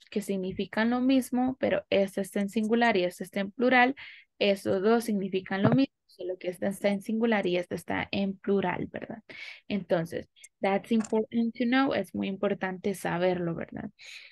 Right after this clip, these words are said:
Entonces, ahora que ya tenemos eso, ah, sorry, podemos,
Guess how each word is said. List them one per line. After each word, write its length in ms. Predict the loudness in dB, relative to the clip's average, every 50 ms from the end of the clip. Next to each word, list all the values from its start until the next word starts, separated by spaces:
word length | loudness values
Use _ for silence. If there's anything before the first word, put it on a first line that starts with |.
| -20 _ _ _ _ -20 -20 -20 _ _
Entonces, 600 | 0 0 0 4 4 4 4 4 2 -4 -8 -8 -8 _ _ _ _ _ _ _ _ _ _ _ _ -20 _ _ _ -14 0
ahora 340 | 4 6 6 6 6 4 4
que 100 | 4 4
ya 100 | 4 4
tenemos 520 | 4 2 2 2 4 4 2 2 2 2 0
eso, 400 | 0 2 2 2 0 0 -2 -8 _ _ _ _ _ _ _ _ _ -4
ah, 260 | -2 -2 -2 -4 -8 _ _
sorry, 280 | -10 -8 -8 -8 -8 -10 _ _ _ _ _ -16 -14 -2
podemos, 600 | 2 2 4 4 4 4 4 4 2 2 0 -2